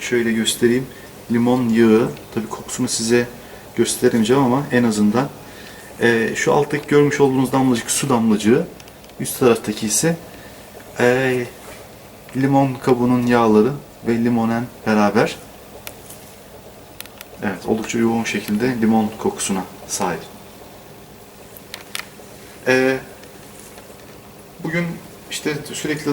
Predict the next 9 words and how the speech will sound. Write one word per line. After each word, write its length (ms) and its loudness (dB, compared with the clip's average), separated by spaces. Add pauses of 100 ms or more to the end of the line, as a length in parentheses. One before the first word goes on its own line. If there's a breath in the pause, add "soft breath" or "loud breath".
(160)
sürekli 680 -2
su 200 -4
buharı 180 2
damıtma 320 0
sistemiyle 720 -2
limondan, 500 2 (880)
e, 60 0 (220)
limon 260 0
kabuğu, 360 0